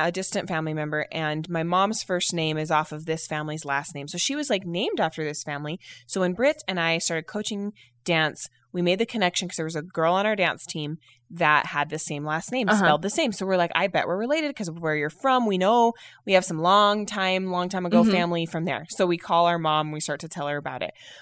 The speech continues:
Speaker 1: Well, then, and so my mom's like, "Yeah, actually, with this
Speaker 2: <laughs>
Speaker 1: family, what happened was we had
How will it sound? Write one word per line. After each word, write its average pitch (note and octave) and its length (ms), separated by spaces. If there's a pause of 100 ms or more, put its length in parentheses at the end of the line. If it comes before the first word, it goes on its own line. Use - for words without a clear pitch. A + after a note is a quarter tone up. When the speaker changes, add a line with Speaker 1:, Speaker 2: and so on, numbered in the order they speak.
(140)
Speaker 1:
Well, F#3 100
then, G#3 380
and F#3 200
so F3+ 220
my E3+ 160
mom's E3 240
like, D#3 180
"Yeah, D#3 300
actually, D3+ 800 (300)
with A3+ 160
this F#3+ 240
Speaker 2:
<laughs> G3+ 100
Speaker 1:
family, D#3+ 440 (600)
what E3+ 240
happened F#3 400
was D3 380 (180)
we E3 240
had D#3 360